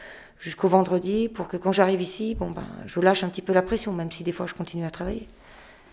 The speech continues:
C'est vivre, euh, dans les, tout le temps les procédures. Euh, est-ce que tu peux me regarder si tu trouves tel papier ? Est-ce que tu peux aller chercher telle chose ? C'est de se dire, ah oui, il y a tel écrit à faire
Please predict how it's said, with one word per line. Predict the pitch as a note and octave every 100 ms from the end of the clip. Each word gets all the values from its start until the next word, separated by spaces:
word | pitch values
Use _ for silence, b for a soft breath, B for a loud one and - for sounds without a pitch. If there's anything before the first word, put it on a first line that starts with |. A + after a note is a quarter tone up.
| b b b b _ B B
C'est | B -
vivre, | G3+ G#3+ G#3
euh, | F#3 F#3+ F#3 F#3 F#3 F#3 B B B B B B -
dans | G3 G3
les, | F#3+
tout | F#3 G3+
le |
temps | - G#3+
les | G#3
procédures. | G3+ G#3 A3+ A#3+ B3 - - _ _ _ _ _ _ _ -
Euh, | F3
est-ce | F#3+ F#3+
que |
tu | G3 F#3+
peux | G3
me | G3
regarder | F#3+ F#3 F3+ G3+
si | -
tu | -
trouves | F#3 F#3
tel | F#3+
papier ? | F#3+ F#3 F#3 G#3 G#3+
Est-ce | G3+
que | F#3
tu | F#3
peux | G3
aller | F#3
chercher | F#3 F3+ -
telle | F#3 G3
chose ? | F#3+ G3+ G#3+ G#3 B B B B
C'est | - G#3+
de | G#3
se | A3
dire, | G3+ A3 -
ah | G#3+
oui, | G#3 A3+
il |
y | G#3+
a | G3 F#3+ F#3 B B
tel | - A3
écrit | A3+ A3+ A#3+
à | A3
faire | G#3+ A3 A3+